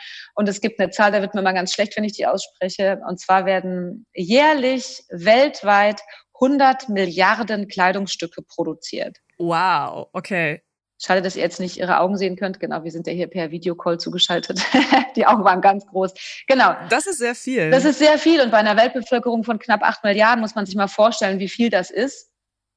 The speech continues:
Speaker 1: Das heißt, es werden jedes Jahr durch eben die billige Produktion, die schlechte Qualität, so viel Teile auf den Markt geworfen, dass unser Planet da,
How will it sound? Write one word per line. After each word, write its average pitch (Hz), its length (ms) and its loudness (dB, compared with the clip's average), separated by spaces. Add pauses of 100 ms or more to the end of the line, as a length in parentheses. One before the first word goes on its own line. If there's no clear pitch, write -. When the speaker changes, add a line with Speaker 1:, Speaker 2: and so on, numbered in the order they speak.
(180)
Speaker 1:
Das 196 140 -6
heißt, 226 220 2
es 202 140 -6
werden 214 220 0
jedes 247 300 -4
Jahr 220 300 2
durch 254 260 0
eben 226 180 -4
die 196 100 -6
billige 247 340 0
Produktion, 220 520 -8
die 208 100 -6
schlechte 220 280 -4
Qualität, 214 500 -6
so 330 240 2
viel 349 200 -4
Teile 254 320 2
auf 240 100 -2
den 220 140 -6
Markt 220 240 2
geworfen, 190 380 -4
dass 196 180 -4
unser 202 180 -4
Planet 202 400 -4
da, 196 200 0